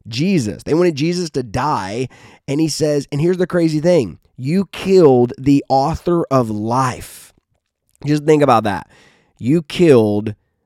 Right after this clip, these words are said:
the author of life, the one who created all things, the one who created you and me, Peter says, you killed him. So here we see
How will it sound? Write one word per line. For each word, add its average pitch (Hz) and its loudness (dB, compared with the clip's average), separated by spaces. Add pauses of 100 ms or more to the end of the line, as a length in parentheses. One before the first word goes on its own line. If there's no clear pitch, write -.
(120)
the 123 -2
author 123 0
of 101 -2
life, 90 -8
the 117 0
one 131 4
who 185 4
created 143 -2
all 123 2
things, 107 -4
the 104 -2
one 123 2
who 170 4
created 135 0
you 160 0 (400)
and 143 0
me, 131 2
Peter 110 -2
says, 101 -6
you 143 0 (300)
killed 110 -2
him. 104 -2
So - -6
here 143 2
we 175 4
see 139 -2